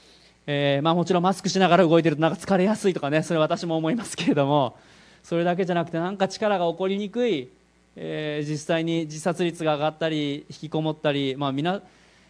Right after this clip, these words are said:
皆さんね、ちょっとある意味こう、全員が引きこもるような感じのところあります。えー、でもそれだけじゃなくて、なんか力が出にくい、本当にこの疫病のことは、世界中に力を落とさせるような、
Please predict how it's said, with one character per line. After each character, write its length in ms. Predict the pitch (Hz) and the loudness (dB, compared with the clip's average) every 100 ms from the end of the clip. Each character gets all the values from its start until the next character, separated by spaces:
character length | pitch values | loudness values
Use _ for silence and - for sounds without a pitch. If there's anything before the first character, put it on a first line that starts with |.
| - | -6
皆 160 | 160 185 | -2 0
さ 160 | 175 | 0
ん 40 | 151 | 2
ね、 100 | 170 | 0
ち 60 | |
ょ 20 | 170 | 2
っ 40 | |
と 80 | 151 | 2
あ 60 | |
る 80 | 156 | 2
意 60 | 151 | 2
味 120 | 135 | -2
こ 420 | 131 127 135 139 - | -2 0 0 -4 -10
う、 60 | _ - - | _ -20 -8
全 320 | 143 185 220 | -2 0 0
員 100 | 214 | 0
が 260 | 214 202 180 - - - - | 2 2 0 -6 -20 -20 -12
引 80 | 185 | -8
き 120 | 190 | -4
こ 120 | 190 202 | 2 4
も 120 | 202 | 6
る 80 | 208 | 6
よ 80 | |
う 40 | 226 | 6
な 100 | 160 | 2
感 180 | 185 226 | 0 -2
じ 80 | |
の 80 | 156 | 0
と 80 | 151 | -2
こ 100 | 156 | 0
ろ 80 | 143 | 0
あ 60 | |
り 80 | 139 | 0
ま 160 | 139 143 | 0 -4
す。 220 | - - _ | -6 -18 _
え 60 | 143 | -10
ー、 40 | |
で 60 | 143 | -10
も 60 | |
そ 120 | 139 | -6
れ 80 | 175 | -2
だ 120 | 180 | -2
け 80 | 180 | -2
じ 60 | 185 | -2
ゃ 40 | |
な 80 | 165 | -4
く 40 | |
て、 80 | 160 | -4
な 120 | 165 | -6
ん 80 | 240 | -2
か 100 | 220 | -4
力 300 | 196 - 220 | -4 -4 -2
が 100 | 185 | -2
出 120 | 160 | -2
に 140 | 156 165 | -4 -4
く 180 | 233 208 | -4 -4
い、 160 | 147 | -4
本 220 | 143 185 | -8 -12
当 80 | 196 | -10
に 100 | 208 | -10
こ 120 | 190 202 | -8 -8
の 260 | 202 190 _ _ | -6 -8 _ _
疫 240 | 175 175 170 | -10 -6 -6
病 140 | 180 | -6
の 80 | 180 | -6
こ 120 | 196 | -8
と 120 | 196 | -6
は、 400 | 170 175 156 120 - _ _ _ _ _ _ | -4 -2 -4 -6 -12 _ _ _ _ _ _
世 140 | - | -10
界 240 | 151 151 151 | -2 0 0
中 220 | 156 160 | -2 -4
に 340 | 190 220 196 _ _ | -4 -6 -8 _ _
力 420 | - - 180 180 | -14 -4 0 2
を 160 | 156 143 | 0 -2
落 100 | 156 | -4
と 60 | 156 | -4
さ 160 | 156 | -2
せ 120 | 151 | 0
る 100 | 175 | 0
よ 180 | 202 208 | 0 -2
う 20 | |
な、 400 | 202 208 196 143 | -4 -4 -4 -6